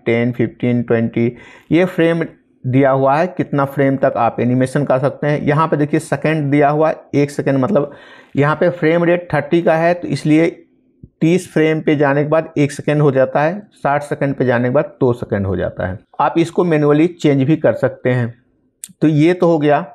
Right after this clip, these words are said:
यहाँ पे टाइमलाइन। अब यहाँ पे इसका लेयर दिया हुआ है, यहाँ पे बहुत सारा ऑप्शन दिया हुआ है। अगर आप देखें, इसको हम इस टाइप से खींच सकते हैं। तो यहाँ पे बहुत सारा लेयर दिया हुआ है। अगर यहाँ पे न्यू लेयर क्रिएट करना चाहते हैं तो न्यू लेयर क्रिएट कर सकते हैं।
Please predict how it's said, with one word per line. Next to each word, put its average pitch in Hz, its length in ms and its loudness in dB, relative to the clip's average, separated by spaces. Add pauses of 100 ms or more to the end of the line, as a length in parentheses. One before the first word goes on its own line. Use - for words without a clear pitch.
(420)
यहाँ 131 260 0
पे 143 240 0 (380)
टाइमलाइन। 117 500 0 (880)
अब 170 160 -2
यहाँ 180 280 2
पे 190 140 2
इसका 185 220 0
लेयर 151 400 4
दिया 156 240 2
हुआ 156 260 2
है, - 200 -6
यहाँ 127 220 0
पे 151 140 0
बहुत 123 380 0
सारा 147 200 2
ऑप्शन 139 460 -4
दिया 143 200 4
हुआ 147 220 2
है। - 80 -2
अगर 120 220 0
आप 131 160 0
देखें, 160 520 -2 (180)
इसको 139 240 -2
हम 156 240 0
इस 135 220 -6
टाइप 147 160 2
से 175 140 -6
खींच - 260 0
सकते 147 300 -2
हैं। 160 80 -2
तो 156 80 -2
यहाँ 131 260 0
पे 185 120 0
बहुत 143 300 0
सारा 165 120 4
लेयर 131 320 2
दिया 123 260 2
हुआ 95 200 0
है। - 40 -8 (420)
अगर 147 200 2
यहाँ 165 220 2
पे 175 140 0
न्यू 151 280 2
लेयर 151 280 4
क्रिएट 151 340 0
करना 147 280 0
चाहते 143 300 0
हैं 147 80 -2
तो 147 60 0
न्यू 123 240 2
लेयर 127 280 2
क्रिएट 131 320 -2
कर 131 160 2
सकते 135 320 -2
हैं। 151 240 -2